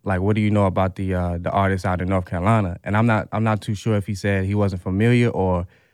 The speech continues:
like, who was he missing out on. And the guy was like, "Have you ever heard of Lute?" He was like, "Nah, let me, you know, let me go do my research." And he found me on Two Dope Boys, and he tried to, you know, contact me through Twitter.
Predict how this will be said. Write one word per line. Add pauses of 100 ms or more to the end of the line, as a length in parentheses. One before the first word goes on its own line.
(260)
like,
who
was
he
missing
out
on.
And
the
guy
was
like,
"Have
you
ever
heard
of
Lute?" (680)
He
was
like,
"Nah,
let
me,
you
know,
let
me
go
do
my
research." (400)
And
he
found
me
on
Two
Dope
Boys,
and
he
tried
to,
you
know,
contact
me
through
Twitter.